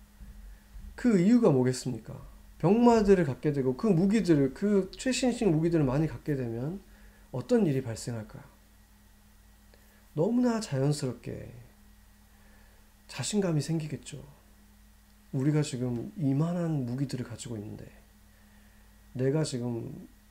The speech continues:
저, 저 정도는 내가 해볼 수 있지. 이런 마음이 당연히 생기게 되는 거예요. 의지하게 되는 거예요. 그것이 가진 힘을.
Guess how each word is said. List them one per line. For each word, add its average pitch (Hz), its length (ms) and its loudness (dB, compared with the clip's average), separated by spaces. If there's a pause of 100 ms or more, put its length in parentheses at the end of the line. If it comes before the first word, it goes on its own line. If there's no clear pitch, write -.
(920)
저, 135 240 -2
저 131 140 2
정도는 160 400 2
내가 117 180 -4
해볼 170 260 -2
수 - 120 -8
있지. - 340 -12 (800)
이런 196 280 6
마음이 123 540 -2 (380)
당연히 143 360 -4
생기게 156 380 0
되는 110 240 -8
거예요. 113 160 -12 (1600)
의지하게 214 520 8
되는 110 260 -4
거예요. 101 280 -14
그것이 190 460 0
가진 117 280 -4
힘을. 151 300 -2